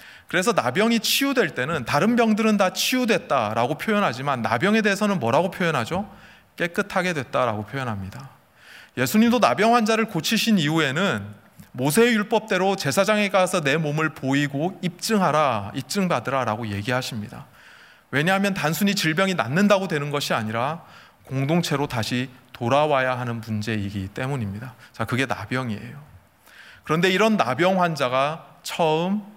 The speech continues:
하나님의 백성으로, 새로운 하나님의 백성으로 소개가 되고 있습니다. 이 사람을 하나님이 어떻게, 예수님이 어떻게 자신의 백성으로 삼으시죠?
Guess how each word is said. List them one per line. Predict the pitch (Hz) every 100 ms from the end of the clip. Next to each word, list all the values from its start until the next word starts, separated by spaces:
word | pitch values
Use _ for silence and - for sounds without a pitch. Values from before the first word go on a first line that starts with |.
| - _ - _ _ -
하나님의 | - 196 190 180 175
백성으로, | 131 - - 139 113 120 165 - - _ _
새로운 | - - 208 214 202
하나님의 | 185 170 170 147
백성으로 | 113 - 104 104 131 - - _
소개가 | - - 175 175 170
되고 | 120 104 107 104 - - _ -
있습니다. | 104 - 113 - - - - _ _ _ _ _ _ _ _ _ _ _ _ _ _ _ _ _ _ _ _ _ -
이 | 135
사람을 | 160 170 151 139 135 156 175 - _ _ _ _ _ _
하나님이 | - 156 156 147 143 147
어떻게, | 110 107 175 170 175 165
예수님이 | 123 131 185 170 160
어떻게 | 117 - 175 - 175 185 - - _
자신의 | - 123 117 156 143
백성으로 | 123 - 117 113
삼으시죠? | - 127 123 - - 147